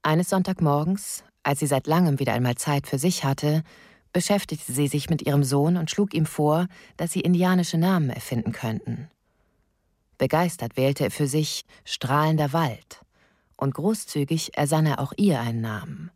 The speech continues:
In einem Tonfall, der keinen Widerspruch duldete, so als handele es sich um eine Tatsache, verkündete er: „Traurigkeit des Schnees, der im Überfluss fällt.“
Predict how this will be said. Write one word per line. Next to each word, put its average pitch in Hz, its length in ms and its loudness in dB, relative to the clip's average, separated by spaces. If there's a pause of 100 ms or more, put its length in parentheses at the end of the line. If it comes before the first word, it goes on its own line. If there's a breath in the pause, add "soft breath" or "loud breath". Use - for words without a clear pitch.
(800)
In 180 100 2
einem 180 200 4
Tonfall, 185 500 0
der 135 120 0
keinen 180 360 2
Widerspruch 135 520 -2
duldete, 139 560 2 (300 loud breath)
so 131 160 2
als 107 240 0
handele 131 300 2
es - 160 -6
sich - 160 -8
um 120 80 -2
eine 110 160 0
Tatsache, 156 600 -2
verkündete 156 560 0
er: 151 400 0 (840)
„Traurigkeit 165 680 -2
des 147 160 -4
Schnees, 185 380 2
der 147 140 -2
im 143 120 0
Überfluss 143 600 0
fällt.“ - 480 -6